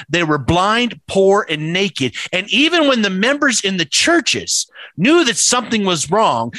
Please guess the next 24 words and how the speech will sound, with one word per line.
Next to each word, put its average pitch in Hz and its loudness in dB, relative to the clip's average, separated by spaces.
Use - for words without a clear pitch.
they 190 0
dared 262 0
not 214 0
for 202 -2
fear 175 2
stand 233 -2
up 214 0
and 180 -4
say 277 0
anything 147 -4
because 170 0
nobody 196 0
had 160 -4
the 139 0
guts 117 -2
to 156 0
say 147 0
the 127 -4
truth. - -4
Now, 143 -2
here's 160 2
the 131 0
interesting 131 -2
part. 92 -4